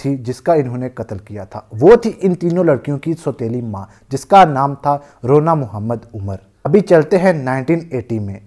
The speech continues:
जब मोहम्मद शाफिया की रोना मोहम्मद उमर के साथ शादी हुई। इन लोगों का ताल्लुक अफगानिस्तान से था। इनकी शादी के कई साल बाद भी इनके यहाँ औलाद नहीं हुई और डॉक्टर्स ने यह कह दिया कि रोना मोहम्मद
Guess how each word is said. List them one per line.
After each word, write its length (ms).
जब 300
मोहम्मद 420
शाफिया 480
की 220
रोना 300
मोहम्मद 460
उमर 200
के 120
साथ 220
शादी 480
हुई। 140
इन 220
लोगों 220
का 140
ताल्लुक 380
अफगानिस्तान 760
से 160
था। 280
इनकी 260
शादी 400
के 240
कई 140
साल 280
बाद 280
भी 160
इनके 320
यहाँ 200
औलाद 480
नहीं 280
हुई 260
और 120
डॉक्टर्स 420
ने 120
यह 140
कह 180
दिया 260
कि 80
रोना 300
मोहम्मद 380